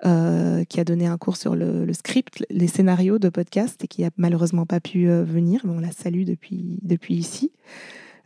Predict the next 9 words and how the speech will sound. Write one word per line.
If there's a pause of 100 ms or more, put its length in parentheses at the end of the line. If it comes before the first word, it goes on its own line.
(100)
Euh,
merci
beaucoup
à (140)
Hector
pour,
euh,
la
technique.